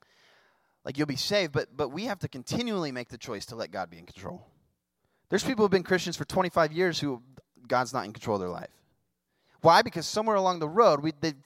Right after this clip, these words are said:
they forgot to give it <laughs> over to him each and every day. The Bible says to ren-, renew your mind daily. And that's what that means. So can, can I tell two stories today? Is that cool? I'm gonna do it really quick. I'm not gonna, I'm not gonna read it. It's not gonna be slow. It's gonna be cool. Story time with Brett. Is that cool?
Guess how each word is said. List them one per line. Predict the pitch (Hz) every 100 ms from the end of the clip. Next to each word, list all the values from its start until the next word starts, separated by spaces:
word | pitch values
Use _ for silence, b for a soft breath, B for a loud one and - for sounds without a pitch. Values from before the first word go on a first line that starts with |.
| -
they | 156
forgot | 151 170 160
to | 135 123 _ _ _ _ 113
give | - 151
it | 156
<laughs> | -
over | 135
to | 113 104
him | 101
each | 107 113
and | 123
every | 104
day. | 104 98 B B B
The | 151
Bible | 175
says | 175 180
to | -
ren-, | 156 147 147 -
renew | 139 139 156
your | 170 156
mind | 139 123 101
daily. | 113 127 127 87 _ _ b b b b b b
And | 117
that's | 127 -
what | 147
that | 123
means. | 113 92 - - B B
So | -
can, | 175 226
can | 175 226
I | 262
tell | - 262
two | - 233
stories | 240 214 208 208
today? | 208 208 226 - _ _ _ _ -
Is |
that | 147
cool? | - 160 185 - b b b b
I'm | -
gonna | 185
do | 180
it | 185
really | 175 165
quick. | - 120 - - _ -
I'm | 131
not | 139
gonna, | 151 143
I'm | 123
not | 131
gonna | 127
read | 123 127 127
it. |
It's | 123
not | 127
gonna |
be | 123
slow. | 113 123 117 117 -
It's | -
gonna | 113
be |
cool. | - 90 -
Story | - 139 143
time | 156 151
with |
Brett. | 139 156 147
Is |
that | 127
cool? | - 151